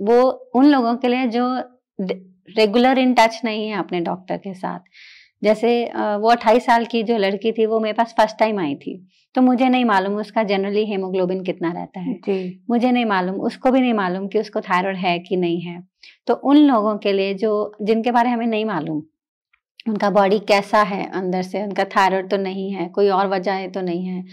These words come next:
Speaker 1: उनकी खाने की अगर, अ, कुछ लोग वेजिटेरियन ही खाते हैं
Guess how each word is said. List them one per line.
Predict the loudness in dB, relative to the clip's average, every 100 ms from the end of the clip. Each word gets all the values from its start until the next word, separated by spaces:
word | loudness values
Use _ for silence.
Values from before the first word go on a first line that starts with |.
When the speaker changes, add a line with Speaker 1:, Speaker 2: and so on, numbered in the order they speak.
| -20 -20 -8
Speaker 1:
उनकी | -4 -2 0 0 0 -4 -2
खाने | 0 0 -2
की | -4 -2
अगर, | 0 0 -4
अ, | -6 -20 _ -10
कुछ | -8 -2 -2 0
लोग | 0 2
वेजिटेरियन | 0 0 0 0 2 0
ही | -2 -6
खाते | -6 -4 -4
हैं | -4 -8 -12